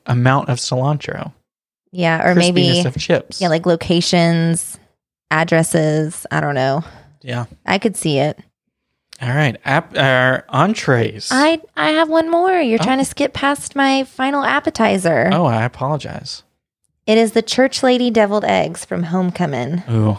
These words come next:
Speaker 1: I knew these would come up at some point.
Speaker 2: I almost left them off because, like you said, it almost falls into the same category of being somewhat lame. Because when you hear deviled eggs, it's like, "Are you kidding me?" I even think the name is funny because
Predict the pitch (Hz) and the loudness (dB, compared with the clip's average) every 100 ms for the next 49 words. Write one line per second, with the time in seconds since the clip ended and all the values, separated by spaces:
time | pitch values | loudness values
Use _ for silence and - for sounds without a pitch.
0 | - 120 120 127 120 110 110 - 110 113 | -2 0 4 4 4 2 -2 -2 -2 -2
1 | - - - - - - - 208 - 226 | -4 -8 -8 -8 -8 -8 -4 0 2 2
2 | 262 277 - 220 220 208 196 185 190 196 | 2 0 0 -2 0 -2 2 2 2 -2
3 | - 196 202 220 214 208 220 202 190 - | -6 -4 0 0 -2 -2 2 2 0 -6
4 | - _ 214 240 254 240 226 226 220 220 | -20 _ 0 2 2 2 2 2 0 0
5 | 208 214 208 214 208 214 196 180 196 190 | 2 0 2 2 2 2 0 0 -2 0
6 | 190 - 196 190 180 - 170 151 160 185 | -2 -2 0 2 0 0 -2 -2 -2 0
7 | 208 214 _ _ - 190 190 185 190 180 | 0 -2 _ _ -8 -2 0 2 0 0
8 | 220 220 190 180 180 175 160 160 175 180 | 2 2 2 2 2 2 2 4 2 -2
9 | 185 - _ _ _ _ _ _ 180 - | -8 -12 _ _ _ _ _ _ -8 -4
10 | 170 - - 190 214 233 233 233 233 _ | -4 -4 0 2 2 2 2 0 -2 _
11 | _ - 202 233 233 214 190 185 202 190 | _ -2 0 2 0 0 0 2 2 0
12 | - 180 165 170 180 - _ _ - 190 | 0 -2 0 -2 -4 -6 _ _ -10 -6
13 | - 190 175 170 175 170 | 2 4 6 4 2 -4